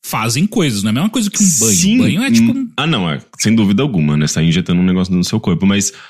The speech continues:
Speaker 2: mas mesmo, sabe, tipo, se eu tenho o mesmo efeito, ou pelo menos tenho a sen-, tenho a sensação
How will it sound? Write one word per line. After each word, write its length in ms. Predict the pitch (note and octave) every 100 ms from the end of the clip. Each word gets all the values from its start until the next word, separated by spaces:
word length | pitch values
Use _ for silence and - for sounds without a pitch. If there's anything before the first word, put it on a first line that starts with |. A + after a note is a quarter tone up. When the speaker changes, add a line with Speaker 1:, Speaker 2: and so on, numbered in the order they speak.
| -
Speaker 2:
mas 420 | G#2+ G#2+ A2+ G#2+
mesmo, 460 | G#2 B2 D3+ D3 A2 F#2+
sabe, 220 | A2+ G2
tipo, 180 | - G2
se 60 |
eu 80 | A2
tenho 220 | B2 C3
o 40 | C3+
mesmo 320 | A#2+ B2 C3
efeito, 640 | A#2 - G#2 F2+ - E2 F#2 - _ _ _
ou 120 | G3
pelo 160 | F3 A2+
menos 140 | G#2+ -
tenho 160 | A2+
a 40 | G2+
sen-, 160 | G2
tenho 180 | A2 G#2+
a 40 |
sensação 520 | G2 G#2 G#2 - A2+